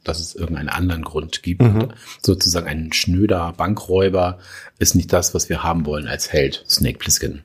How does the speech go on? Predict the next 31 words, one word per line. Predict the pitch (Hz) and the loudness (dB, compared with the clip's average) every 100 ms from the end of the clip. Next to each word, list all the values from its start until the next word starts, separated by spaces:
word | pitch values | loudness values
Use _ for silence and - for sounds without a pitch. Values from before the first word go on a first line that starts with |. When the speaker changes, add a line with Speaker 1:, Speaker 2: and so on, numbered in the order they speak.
| - | -8
Speaker 1:
Insofern, | 73 76 80 76 73 - | -4 -2 0 0 -4 -8
äh, | 73 73 - | -10 -10 -12
hat | - | -6
das | - - | -4 -2
dem | 76 | -2
Film | - 82 | 0 0
wirklich | 87 - | 0 -4
gut | 110 | -6
getan, | - 85 78 | -4 -2 0
einfach | 82 82 | 0 0
mal | 80 76 | -2 -2
was, | 71 - 85 | -4 -8 -8
was | 71 | -2
wegzulassen. | 73 - - - - - _ - | -2 -2 -4 -6 -8 -10 _ -8
Sehr | - | -4
schön. | - 120 - _ - | -2 -4 -6 _ 0
Speaker 2:
Ja. | 139 113 - _ _ _ _ _ _ _ _ _ _ _ _ _ - - | 2 2 -2 _ _ _ _ _ _ _ _ _ _ _ _ _ -10 -4
Es | - | 0
gibt | 110 | 2
ja | 120 | 4
am | 113 | 2
Anfang | 117 113 | 2 2
auch | 113 | 2
diese | - 98 | 2 2
Erklärung, | 64 - 110 120 | 2 2 2 4
dass | 98 92 | 2 0
er | - | -2
irgendwie | 104 110 | -2 -2
in | 98 | -2
so | 95 | -2
ein | 95 | -4